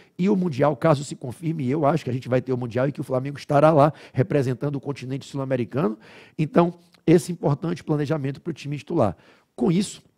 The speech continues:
você vai precisar ter um time B forte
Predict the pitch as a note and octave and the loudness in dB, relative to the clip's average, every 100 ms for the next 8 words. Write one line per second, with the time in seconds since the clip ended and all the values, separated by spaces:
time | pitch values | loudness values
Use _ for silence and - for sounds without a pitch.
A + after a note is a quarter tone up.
0 | _ _ _ _ _ - C#3 - D3 D3+ | _ _ _ _ _ -6 -4 0 0 0
1 | D#3 D#3 A#2 A#2+ - A2+ A#2 B2 - - | -2 -2 0 0 0 -2 -2 -8 -14 -10
2 | F#3 A#3+ G#3+ C3+ F#2 G2+ C3 D3+ _ _ | -8 -6 -6 -6 -6 -2 0 0 _ _
3 | _ _ _ _ - - F3+ F#3 E3+ - | _ _ _ _ -20 -4 2 2 2 -4
4 | - - | -18 -20